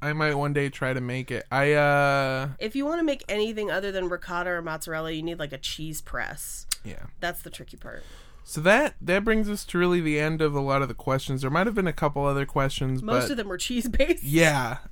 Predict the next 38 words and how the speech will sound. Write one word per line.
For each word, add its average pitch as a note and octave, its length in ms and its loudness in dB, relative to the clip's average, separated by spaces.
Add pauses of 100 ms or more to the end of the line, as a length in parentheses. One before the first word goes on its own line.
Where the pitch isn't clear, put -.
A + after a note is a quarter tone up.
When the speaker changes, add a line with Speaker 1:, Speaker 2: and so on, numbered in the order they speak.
Speaker 1:
Uh, D3+ 460 6 (500)
so, F#3 220 8
hey, C4 320 4
guys, F#3+ 720 4
if C3+ 160 -2
you F#3 160 6
like G3 320 6
this, G3 420 4
if D#3 160 -4
you D3+ 80 2
like D3+ 240 2
us D3 240 0
answering D3+ 380 0
questions G#3 640 -2
and D3 160 0
you C#3 80 2
wanna D3 240 2
send E3+ 240 0
us C#4 160 -2
a C#3+ 60 -2
question, D3+ 560 0
you D3 100 -2
can C#3+ 240 0
go D3 240 2
ahead D3+ 220 2
and C#3+ 160 0
email D#3+ 420 0
us C3+ 280 -2
any B3+ 200 0
questions C#3+ 420 -4
you C3 100 -2
have C3 340 -2 (100)
to B2 460 -2
cultpodcastshow E3 1300 2
at A#2+ 100 -8
gmail C3+ 540 0
dot G2 220 -6
com. F3 460 -2